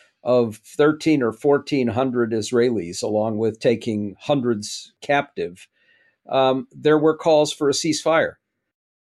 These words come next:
Imagine if, if it's, there are always analogies that are meaningful or sometimes shaky, but imagine if after nine eleven,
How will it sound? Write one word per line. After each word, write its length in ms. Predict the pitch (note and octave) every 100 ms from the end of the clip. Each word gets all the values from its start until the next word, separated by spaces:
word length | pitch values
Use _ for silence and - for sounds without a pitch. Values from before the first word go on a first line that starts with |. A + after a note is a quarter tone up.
| _
Imagine 680 | - D3+ D#3+ F3+ G3 F#3+ E3
if, 560 | C#3+ C#3+ D3 - - _ - _ _ _ _ -
if 240 | A2 A#2 - -
it's, 480 | - A#2+ - - - C#3 - -
there 160 | C3+
are 40 | C#3+
always 340 | D3 C3 B2
analogies 760 | A#2+ B2 C3 B2 A2+ A#2+ A#2 -
that 140 | G#2+
are 260 | G#2+ G#2 G2 _ _ _ _ _
meaningful 800 | A#2 A#2+ B2+ B2+ A2+ - A#2+ A#2
or 180 | A2 G#2+
sometimes 640 | - B2 A#2+ B2+ A2+ A2+
shaky, 500 | - D3 D3 C3+ G#2
but 300 | G#2 C3+ A#2 _ _ - _ _
imagine 640 | D3+ D#3+ F#3+ G#3+ - E3+
if 320 | C#3+ C#3+ C#3+ - -
after 800 | D3 D#3+ - - D#3 C#3+ C#3+ C3 _ _ C#3+
nine 280 | C3+ C#3+ D#3
eleven, 600 | C3 A#2 B2+ B2+ F2+ G2